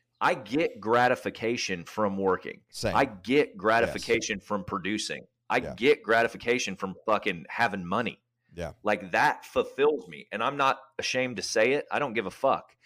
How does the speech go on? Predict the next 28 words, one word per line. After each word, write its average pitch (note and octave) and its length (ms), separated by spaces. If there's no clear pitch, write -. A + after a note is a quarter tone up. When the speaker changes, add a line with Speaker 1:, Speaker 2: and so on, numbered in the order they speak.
Speaker 1:
Like, G2 280
it B2+ 180
makes C#3 340
me C3 200
feel C3 320
good G2+ 420
to A2 100
have G#2+ 260
millions G#2 400
of F2 80
dollars. E2 500
A-, G#2 240
and, G#2+ 180
Speaker 2:
Yeah. A2+ 140
Speaker 1:
and B2 120
then B2+ 160
to - 140
track - 580
for, A2+ 400
for A#2 160
millions A#2 640
more, A2+ 500
Speaker 2:
Yeah. G#2 120
Speaker 1:
like, G#2 260
that's D#3+ 200
hunting G#2+ 500
to F2+ 100
me. E2+ 240